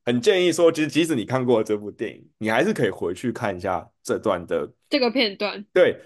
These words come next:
Speaker 1: 我觉得比那个什么，什么那些年的那个什么大笨蛋那个，我觉得那个根本就
Speaker 2: 哦，那，那些年根本小 case，好不好？
Speaker 1: 没办法，
Speaker 2: 那根本没那么感动。
Speaker 1: 就是相比，我觉得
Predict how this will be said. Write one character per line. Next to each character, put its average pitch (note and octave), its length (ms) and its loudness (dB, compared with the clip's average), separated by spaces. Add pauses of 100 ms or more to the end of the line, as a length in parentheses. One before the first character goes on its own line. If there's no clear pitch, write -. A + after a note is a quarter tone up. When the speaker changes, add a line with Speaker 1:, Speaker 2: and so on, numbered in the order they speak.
Speaker 1:
我 D#3+ 140 6
觉 D#3+ 80 0
得 A3+ 140 10
比 C3 140 -6
那 E3 100 -2
个 F3 100 2
什 B2+ 160 -4
么， G#2 320 0
什 A2 140 -12
么 G#2+ 120 -4
那 D#3+ 220 2
些 C#3+ 240 0
年 A2 300 -6
的 F#2+ 100 -8
那 A2 160 -2
个 A2 80 -2
什 A2 80 -12
么 F#2 140 -6
大 A2 200 0
笨 G#2+ 220 -2
蛋 G2 180 -2
那 F#2+ 80 -12
个， F#2+ 60 -8
我 G2 100 -4
觉 A#2+ 120 -2
得 C#3 80 2
那 D3+ 80 2
个 A#2+ 100 4
根 A#2 160 -4
本 G#2 100 -4
就 G#2 200 0
Speaker 2:
哦， C4 520 4
那， E4+ 200 2
那 F4 180 2
些 E4 140 0
年 B3+ 160 -4
根 C4+ 100 -8
本 A#3 100 -6
小 A3 200 -8
case， G3 440 -8
好 - 140 -10
不 F3+ 80 -4
好？ A#3 60 2
Speaker 1:
没 A3 120 10
办 G#3+ 40 8
法， E3 320 8
Speaker 2:
那 C3+ 60 6
根 A3+ 100 0
本 G3 180 0
没 F3 120 2
那 G3 260 4
么 D#3 80 -4
感 G#3 180 -2
动。 G#3 80 -8
Speaker 1:
就 - 80 -14
是 - 60 -2
相 A3+ 180 4
比， G#3 40 6
我 G3+ 40 6
觉 G3+ 140 6
得 G3 100 4